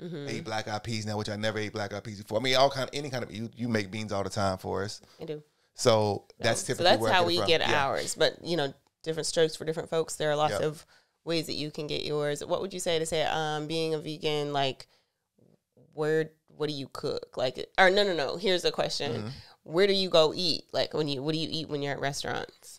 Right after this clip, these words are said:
Speaker 2: At restaurants, you know, f-, first of all, you go to a restaurant, you're like, "Hey, you have a, you know, a plant-based." "Well, you know, we got lettuce and, you know, we got a salad for
Speaker 1: Mm,
Speaker 2: you."
Speaker 1: some
Speaker 2: I'm like,
Speaker 1: salads.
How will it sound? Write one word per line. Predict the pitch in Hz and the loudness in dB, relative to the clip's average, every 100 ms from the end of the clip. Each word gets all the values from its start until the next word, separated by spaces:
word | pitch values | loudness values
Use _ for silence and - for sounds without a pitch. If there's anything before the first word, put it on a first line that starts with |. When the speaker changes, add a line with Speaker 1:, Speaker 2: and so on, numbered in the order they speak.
| _ | _
Speaker 2:
At | 117 | 0
restaurants, | 131 160 175 196 185 185 180 | 4 4 4 0 0 0 -2
you | |
know, | 147 | -4
f-, | 127 147 | -4 -6
first | 147 156 | -2 -2
of | 135 | 0
all, | 123 | 0
you | 120 | 2
go | |
to | 120 | 4
a | |
restaurant, | 120 - 120 | 2 2 2
you're | 113 | 2
like, | 120 | 4
"Hey, | 156 139 | 4 2
you | 120 123 | 2 4
have | 120 110 | 4 4
a, | 101 98 | 0 -2
you | 113 | -6
know, | 104 95 | -2 -2
a | |
plant-based." | - 110 92 95 95 95 110 | -2 -8 -2 -4 -4 -8 -8
"Well, | 113 | -6
you | 131 | -4
know, | 143 | -4
we | 127 | -4
got | 131 127 | 0 0
lettuce | 110 135 135 127 - | 2 2 2 -2 -6
and, | 107 95 87 - | -6 -8 -8 -2
you | 120 | 2
know, | 120 107 | 2 2
we | |
got | 113 107 | -2 -4
a | |
salad | - 135 151 127 | 0 2 2 2
for | 143 | 2
Speaker 1:
Mm, | 127 | 2
Speaker 2:
you." | 131 | 4
Speaker 1:
some | 135 | 4
Speaker 2:
I'm | 160 | 6
like, | - - - 294 | 6 8 4 2
Speaker 1:
salads. | - 320 | -10 -10